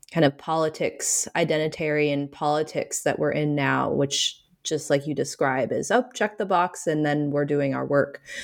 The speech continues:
And then the weird post-racial moment that we're in too, where it's like, "Oh, we are now beyond race, outside of race.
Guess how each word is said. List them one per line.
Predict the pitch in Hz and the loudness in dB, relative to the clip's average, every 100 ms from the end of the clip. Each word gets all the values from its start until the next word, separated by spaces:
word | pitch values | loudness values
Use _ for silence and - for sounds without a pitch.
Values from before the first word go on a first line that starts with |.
| - - - _ _ - | -10 -10 -14 _ _ -4
And | 175 170 | 0 2
then | 160 160 151 - _ _ | 2 0 -2 -6 _ _
the | 175 | -8
weird | 160 185 175 - | 0 2 2 -2
post-racial | - 175 170 - 160 - 214 208 | 0 0 0 -2 0 0 0 0
moment | 208 208 233 220 | 0 0 0 0
that | 220 | -2
we're | 196 202 | 0 2
in | 202 | 0
too, | 202 190 208 233 | -2 0 0 2
where | 170 151 | 2 2
it's | 147 - - | 0 -2 0
like, | 156 147 - | 2 2 2
"Oh, | 240 240 | 0 0
we | 202 208 | 2 0
are | 190 | 0
now | 185 175 165 | 0 -4 0
beyond | 180 208 214 202 | 0 2 0 2
race, | 190 190 | 0 0
outside | 180 - - 170 | -2 -2 -2 0
of | 165 165 | 0 0
race. | 160 156 - - - | 0 0 -2 -6 -6